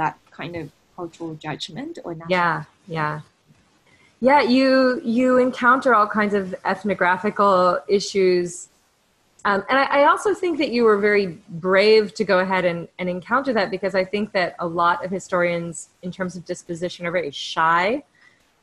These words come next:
Speaker 1: Mm.
Speaker 2: except for people who go right into oral history or whatever, but are very shy about <laughs> living people. They like, like, the sources and, like, uh, because you just don't know what kind of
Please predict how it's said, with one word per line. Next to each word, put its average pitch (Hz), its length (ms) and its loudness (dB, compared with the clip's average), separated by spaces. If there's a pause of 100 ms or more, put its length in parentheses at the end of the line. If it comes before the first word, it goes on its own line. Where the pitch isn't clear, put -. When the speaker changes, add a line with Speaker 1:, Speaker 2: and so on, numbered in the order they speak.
Speaker 1:
Mm. 226 220 -4
Speaker 2:
except 226 240 2
for 277 100 2
people 254 260 0
who 233 60 2
go 190 460 2
right 196 240 0
into 190 180 0
oral 185 240 2
history 208 300 2
or 185 80 4
whatever, 180 280 2
but 175 140 -2
are 185 80 0
very 202 220 -2
shy 180 380 2 (100)
about 196 240 0
<laughs> 226 40 2
living 226 220 0
people. 202 380 -2
They 190 160 -2
like, 175 200 -4
like, 147 200 -10
the 185 100 -10
sources 339 800 0
and, 190 260 -4
like, 180 240 -4 (480)
uh, 185 880 2
because 233 320 -2
you 226 100 0
just 208 220 -4
don't 185 220 0
know 190 160 2
what 180 160 0
kind 175 260 -6
of 165 160 -6